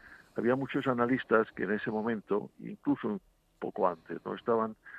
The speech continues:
descalificando las capacidades de la Unión Europea como un proyecto fracasado y descalificando también a los Estados Unidos como el, un poco la,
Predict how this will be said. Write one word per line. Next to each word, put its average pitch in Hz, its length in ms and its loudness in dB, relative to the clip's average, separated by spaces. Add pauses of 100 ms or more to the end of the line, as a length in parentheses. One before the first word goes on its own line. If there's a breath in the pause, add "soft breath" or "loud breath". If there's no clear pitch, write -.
(300 loud breath)
descalificando 104 760 2
las 98 140 -2
capacidades 98 600 4
de 92 80 2
la 87 80 2
Unión 92 220 -2
Europea 95 460 4
como 92 220 -6
un 90 80 -12
proyecto 95 500 0
fracasado 101 640 0 (420 loud breath)
y 135 80 4
descalificando 127 720 6
también 110 260 0
a 101 40 -2
los 90 160 -4
Estados 110 320 -4
Unidos 101 400 -2
como 87 320 -6
el, 82 60 -4
un - 520 -20
poco - 220 -4
la, 90 240 -2